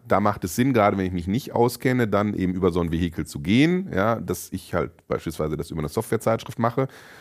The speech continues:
Und Freunde, man kann sich darüber streiten, ob Computerbild eine Softwarezeitschrift ist, ja?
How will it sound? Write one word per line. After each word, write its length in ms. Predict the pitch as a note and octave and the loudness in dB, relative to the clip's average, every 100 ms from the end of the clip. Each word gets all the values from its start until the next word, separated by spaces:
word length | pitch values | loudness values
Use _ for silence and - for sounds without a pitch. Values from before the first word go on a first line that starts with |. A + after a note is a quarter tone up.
| - - | -20 -6
Und 320 | - A#2 A#2 - - _ _ _ _ _ _ _ | 4 4 4 -4 -20 _ _ _ _ _ _ _
Freunde, 360 | - G2+ G#2+ G2 | 0 2 4 2
man 100 | F2+ | 0
kann 160 | F#2 F#2 | -2 -2
sich 60 | |
darüber 200 | F2+ D#2 | -2 -2
streiten, 420 | D#2+ E2+ F#2+ - C#2+ | -2 2 2 2 -6
ob 100 | - | -4
Computerbild 760 | D#2 - F2+ F2+ D#2+ F#2 F2+ | -4 -2 -2 -2 0 0 -2
eine 80 | E2 | -2
Softwarezeitschrift 800 | F#2 - D#2+ - G2 - - - | -4 -2 -2 -2 -2 -2 -4 -6
ist, 180 | - | -2
ja? 160 | F#2+ | 0